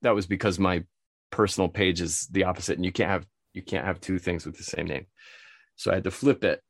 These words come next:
And the comp-, our company website in the U S is W W W Honkaku Spirits. Honkaku is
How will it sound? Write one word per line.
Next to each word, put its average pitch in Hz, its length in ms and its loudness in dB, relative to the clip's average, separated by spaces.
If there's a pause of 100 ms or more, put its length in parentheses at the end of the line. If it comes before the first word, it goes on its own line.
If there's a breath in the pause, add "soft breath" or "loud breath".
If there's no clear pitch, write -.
(360)
And 123 680 4 (200)
the 120 80 2
comp-, 254 420 0
our 123 140 6
company 110 640 2 (180)
website 120 500 2
in 120 160 4
the 113 80 6
U 110 260 2
S 101 420 0 (320)
is 107 640 2 (220)
W 120 300 4
W 107 280 4
W 101 500 2 (240)
Honkaku 147 800 2
Spirits. - 600 2
Honkaku 131 600 2
is 98 340 -2